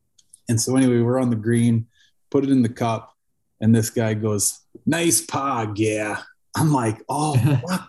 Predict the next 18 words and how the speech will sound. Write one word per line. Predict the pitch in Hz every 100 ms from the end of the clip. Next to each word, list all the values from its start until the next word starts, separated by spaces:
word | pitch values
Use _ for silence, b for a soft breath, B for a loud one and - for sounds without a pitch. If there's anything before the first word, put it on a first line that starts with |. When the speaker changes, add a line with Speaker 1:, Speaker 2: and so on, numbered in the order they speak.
| -
Speaker 1:
this | 160 180 180
is | 151
the | 180 175
accent. | 170 170 - 139
I | 139
live | 156 156 180 180
for | 147
this | 139 113
shit," | - 120 113
right? | 113 143 170 _ b b b b b _ -
So | - 175
anyway, | 208 180 139 131 - - _ -
the |
guy's | 143 170 170
name | 170 160
was | 123
Steve. | - 131 120 95 - _ _ _ _ _ -
And | 123 113 110 107 98